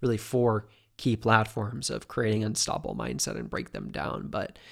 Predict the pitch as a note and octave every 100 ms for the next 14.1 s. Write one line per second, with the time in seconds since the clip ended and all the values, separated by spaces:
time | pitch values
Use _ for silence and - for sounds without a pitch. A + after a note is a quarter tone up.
0 | - - - G#2+ G#2 G#2+ - - - B2
1 | A#2+ - - B2+ A2+ A2+ A#2+ A2 B2 A#2
2 | G#2+ A2 G#2+ B2 D3 - B2+ A2 - B2+
3 | A2 - - A#2 B2 B2 A2+ A2+ B2 -
4 | - A2+ G#2 G#2+ - - - _ _ _
5 | _ _ _ - A#2 G#2 - - _ _
6 | _ _ _ _ - - B2 D3 - D#3
7 | D#3+ D#3+ D#3+ D#3 D#3 E3 D#3 D#3 - D3+
8 | D3+ - D#3 D#3 D3+ C3 A2 - - A#2+
9 | A#2 B2 A#2 A2 - A2+ G#2+ - - G#2+
10 | - A2+ A2+ A#2 B2+ A#2+ - - - -
11 | - - - - - _ - - - _
12 | _ - A#2+ A#2+ A#2+ - C#3+ D#3+ C#3+ C#3+
13 | A#2+ A#2+ - D3+ B2+ A#2+ - D3+ E3 -
14 | -